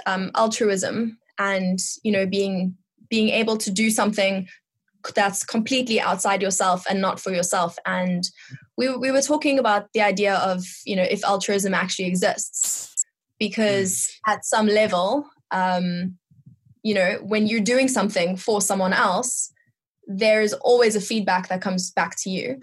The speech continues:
Speaker 1: So, so Nick uses the idea of, um, you know, if you, if you're driving along the road at nighttime or something and you see a puppy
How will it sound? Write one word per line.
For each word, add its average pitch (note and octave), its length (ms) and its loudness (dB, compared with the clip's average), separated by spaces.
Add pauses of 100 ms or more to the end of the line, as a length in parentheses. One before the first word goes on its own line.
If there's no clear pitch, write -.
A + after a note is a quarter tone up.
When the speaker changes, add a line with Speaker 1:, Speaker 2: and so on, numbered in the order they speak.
(240)
Speaker 1:
So, G3 380 2
so B3 140 2
Nick A#3+ 220 2
uses A3+ 320 -2
the G#3 100 0
idea F#3+ 320 2
of, F3+ 460 0
um, F3 400 -2 (120)
you G#3 100 -2
know, F#3+ 80 4
if F#3 220 2
you, F#3+ 320 -2
if G#3 180 -4
you're G3+ 120 0
driving G#3+ 380 4
along G3 240 2
the F#3+ 100 0
road F#3+ 300 6
at F#3 100 0
nighttime G3 460 0
or F#3 40 0
something F#3 300 -2
and F#3 100 0
you F#3 40 2
see G3 120 0
a F#3+ 80 2
puppy G#3 460 -6